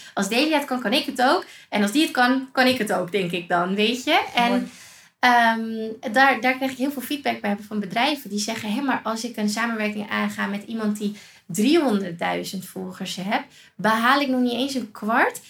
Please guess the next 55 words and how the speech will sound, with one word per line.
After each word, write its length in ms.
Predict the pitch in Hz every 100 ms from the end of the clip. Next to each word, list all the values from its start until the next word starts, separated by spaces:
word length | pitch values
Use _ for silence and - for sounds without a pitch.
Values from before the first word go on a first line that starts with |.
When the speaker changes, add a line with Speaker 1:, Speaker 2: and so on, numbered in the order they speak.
| _
Speaker 1:
van 200 | - 254
als 120 | 269
ik 100 | 285
met 260 | 247 214 180
jou 340 | 208 302 311
samenwerk." 600 | - 190 175 175 170 170 170
Speaker 2:
Ja. 200 | 175 175
Speaker 1:
En 160 | 214
daarom 280 | 214 233 294
kijk 220 | 285 208 - -
ik 260 | 302 -
naar 140 | 247 214
de 100 | 208
influencers 540 | 202 208 196 190 180
waar 200 | 180 175 -
ik 140 | 285
mee 140 | 277
samenwerk, 640 | 262 262 240 233 214 214 208 - -
vooral 460 | - 214 208 202
naar, 240 | 202 190 -
"Past 260 | - 330 -
de 80 | -
persoon 440 | 190 - 190 180
bij 220 | 185 180
wie 160 | 170 170
ik 260 | - 339 -
ben? 200 | 320 359 440 - - _ _ _ _ _
Kunnen 220 | 311 330
wij 140 | 269 214
een 100 | 202
hele 160 | 190
leuke 220 | 180 180 175
samenwerking? 720 | 233 254 294 254 254 240 226
Kan 180 | 311
ik 80 | 359
een 100 | 254
keer 180 | 247 202
met 140 | 185
haar 160 | 185 175
lunchen? 680 | 180 262 330 - 262 240 196
Ja." 340 | 185 202 349 -
Is 140 | -
dat 140 | 208
een 160 | 202 180
ja? 240 | 180 226
Misschien 280 | 320 - -
gaat 140 | - 214
het 120 | 208
nooit 200 | 214 208
gebeuren, 320 | - 220 240
maar 160 | 214 254
is 120 | 262
het 140 | 311
een 200 | 202 180
ja? 320 | 190 226 247